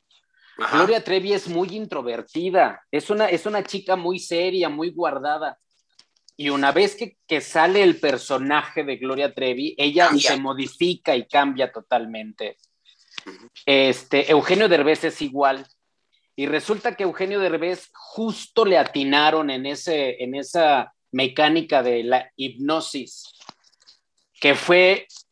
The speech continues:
Speaker 2: eso a mí me lo comentó Eugenio, que él cuando era niño y lo pasaban a hablar en público, aquí yo voy a hacer un paréntesis, y saben que Eugenio Derbez nunca van a ver a Eugenio Derbez trabajando al público,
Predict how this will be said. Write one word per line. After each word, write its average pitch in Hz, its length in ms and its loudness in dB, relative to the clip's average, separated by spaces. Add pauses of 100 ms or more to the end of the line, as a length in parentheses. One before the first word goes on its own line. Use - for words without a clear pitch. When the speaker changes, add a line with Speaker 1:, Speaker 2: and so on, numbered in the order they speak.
(120)
Speaker 2:
eso 139 220 0
a - 20 0
mí 160 140 2
me 165 100 0
lo 143 120 0
comentó 123 360 -6
Eugenio, 151 580 0
que 131 120 -2
él 156 160 0
cuando 160 280 0
era 160 160 2
niño 185 480 -6 (720)
y 151 140 2
lo 147 200 4
pasaban 208 540 2
a 170 40 2
hablar 156 260 2
en 170 160 -8
público, 156 640 -6 (500)
aquí 220 440 2
yo 190 120 4
voy 208 100 2
a 208 60 2
hacer 202 160 -2
un 208 120 -2
paréntesis, 165 720 -2
y 147 120 0
saben 185 340 0
que 185 120 -2
Eugenio 170 360 0
Derbez 160 540 0
nunca 202 800 -2 (500)
van 165 300 2
a 190 80 4
ver 170 220 0
a 180 40 0
Eugenio 170 360 -6
Derbez 147 340 -6
trabajando 147 580 0
al 123 200 -4
público, 320 720 -4